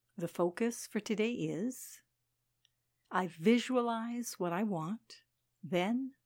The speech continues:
I begin to build it." The reverse of Wayne Dyer's statement, "You'll see it when you believe it," is also true. We must first see it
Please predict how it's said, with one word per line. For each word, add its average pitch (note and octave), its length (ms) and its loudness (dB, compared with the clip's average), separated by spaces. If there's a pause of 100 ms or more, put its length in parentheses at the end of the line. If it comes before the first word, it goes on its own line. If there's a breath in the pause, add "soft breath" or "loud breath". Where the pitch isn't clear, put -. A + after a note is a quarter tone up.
(120)
I F#3+ 80 4
begin G3 440 0
to A3 100 -6
build A3 340 0
it." - 380 -12 (1800)
The G3 200 0
reverse A#3+ 680 -2
of - 180 -2
Wayne F3+ 360 -2
Dyer's E3+ 440 -2
statement, F3+ 960 -2 (340)
"You'll E3 320 -2
see D#3+ 300 0
it D3+ 160 -2
when E3 120 -2
you D#3 120 -2
believe E3 400 0
it," D#3+ 320 -8 (480)
is A3+ 220 2
also D4 340 -2
true. - 480 -10 (960 soft breath)
We A3+ 140 6
must A#3 320 4
first - 520 -2
see B3 460 -2
it - 320 -6